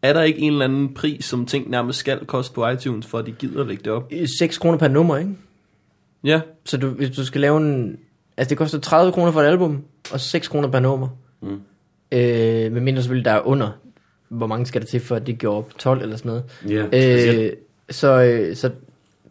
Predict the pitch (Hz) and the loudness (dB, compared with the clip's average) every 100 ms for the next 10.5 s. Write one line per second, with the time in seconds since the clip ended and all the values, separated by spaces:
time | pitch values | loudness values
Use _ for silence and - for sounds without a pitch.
0 | _ - 139 127 - 143 110 117 107 - | _ -6 -4 -4 0 2 2 0 -6 -8
1 | _ _ _ _ - - 160 127 123 123 | _ _ _ _ -6 0 4 4 2 0
2 | 127 131 135 127 135 131 156 151 156 160 | -2 -2 -2 -2 -2 2 4 4 2 2
3 | 135 123 139 135 139 147 151 - 110 110 | 4 2 2 2 4 6 6 4 0 0
4 | 104 - 123 104 127 135 143 - 156 147 | -4 -10 -10 -2 2 2 0 0 0 2
5 | 202 202 - _ - 156 135 120 131 131 | 2 0 -10 _ -6 -2 -2 0 0 -2
6 | 127 120 113 - 90 90 82 87 85 85 | -4 -4 -4 -6 -10 -8 -6 -6 -4 -4
7 | 87 87 82 80 - 95 85 78 80 78 | -4 -4 -4 -8 -6 -6 -6 -8 -10 -8
8 | 87 73 80 87 92 78 80 87 87 80 | -6 -6 -6 -6 -6 -6 -6 -6 -6 -10
9 | 78 76 78 82 80 85 90 123 101 92 | -12 -12 -10 -10 -6 -6 -4 -4 -2 -2
10 | 87 87 92 90 - | 0 0 -2 -2 -6